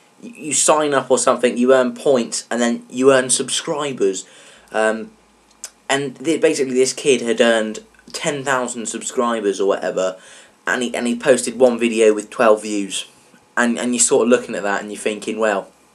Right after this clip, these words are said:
you know what's gone on there." And at first I thought, "Well,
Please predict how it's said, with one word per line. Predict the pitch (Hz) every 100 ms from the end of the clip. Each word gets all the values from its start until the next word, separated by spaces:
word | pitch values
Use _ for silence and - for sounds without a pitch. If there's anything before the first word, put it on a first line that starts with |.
| _ _
you | 120 120
know | 117
what's | 104 104
gone | 117
on | 104 110
there." | 104 95 - - - - -
And | 123 120 - _ _ -
at |
first | - 208 208 196
I | 151
thought, | - 156 139 135
"Well, | 117 98